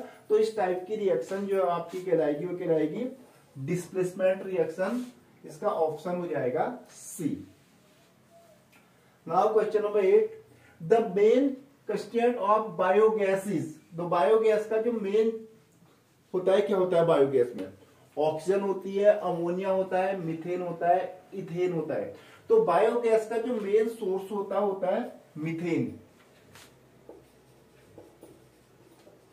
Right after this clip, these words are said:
मीथेन क्या है? मीथेन एक हाइड्रोकार्बन है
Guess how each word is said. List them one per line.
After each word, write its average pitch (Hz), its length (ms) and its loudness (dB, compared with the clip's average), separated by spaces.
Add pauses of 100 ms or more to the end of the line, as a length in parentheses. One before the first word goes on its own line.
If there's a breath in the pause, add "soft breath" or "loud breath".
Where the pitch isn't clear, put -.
(840 loud breath)
मीथेन 202 420 2
क्या 214 120 4
है? 226 160 2
मीथेन 202 300 0
एक 220 180 0
हाइड्रोकार्बन 180 600 2
है 214 280 -4